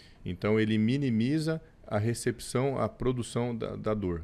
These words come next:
né? Então você vai com uma agulha também, só que ao invés de injetar remédio, ele faz uma alteração térmica. E essa alteração térmica, ela engana aqueles nervinhos que tão ali próximos da articulação,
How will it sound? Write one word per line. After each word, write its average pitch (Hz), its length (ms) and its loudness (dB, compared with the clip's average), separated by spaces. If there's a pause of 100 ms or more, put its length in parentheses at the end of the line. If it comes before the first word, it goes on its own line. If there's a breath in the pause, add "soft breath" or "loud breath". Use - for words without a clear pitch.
né? 92 140 -6
Então 98 180 -4
você 101 220 -2
vai 101 160 2
com - 140 -4
uma 101 180 2
agulha 120 380 0
também, 110 300 0
só - 160 -4
que - 100 -4
ao 107 60 2
invés 113 200 2
de 123 60 0
injetar 110 340 2
remédio, 107 480 2 (380 loud breath)
ele 101 100 0
faz 113 240 2
uma 120 140 2
alteração 123 480 0
térmica. 101 480 2 (380 soft breath)
E 87 60 -2
essa 107 180 -2
alteração 117 420 0
térmica, 127 460 0 (120)
ela 104 360 2 (260 loud breath)
engana 117 500 2
aqueles 101 300 -2
nervinhos 101 460 2
que 98 100 -12
tão 92 440 -2
ali 92 160 -2
próximos 95 480 -2
da 95 80 0
articulação, 107 640 -2